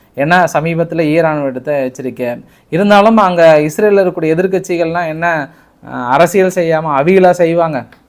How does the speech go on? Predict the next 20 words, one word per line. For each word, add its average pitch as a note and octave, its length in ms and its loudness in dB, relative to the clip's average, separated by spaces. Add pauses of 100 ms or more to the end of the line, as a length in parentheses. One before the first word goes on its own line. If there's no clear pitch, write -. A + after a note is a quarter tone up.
(240)
இல்லையா? D3 320 2
எதிர்க்கட்சிகள்லாம் E3+ 640 0
அரசியல் F#3 440 4
தானே F#3 160 2
செய்வாங்க, E3+ 540 -2 (300)
அவிகள் F#3 280 4
செய்ய E3+ 220 2
மாட்டாங்கல்ல. D3+ 640 0 (240)
அதனால D#3+ 540 6
இஸ்ரேலினுடைய F3+ 800 2 (260)
எதிர்க்கட்சி F#3 460 0
தலைவர் D#3+ 440 4
யாயிர் E3 360 4
லீபிட் F3 380 0
அவ-, C#3 300 2
லேபிட் F3 320 4
அவர்கள் D#3+ 240 2
என்ன C#3+ 160 -4
சொல்லிட்டாருன்னா, C#3 640 -2 (340)
"இங்க C#3 540 2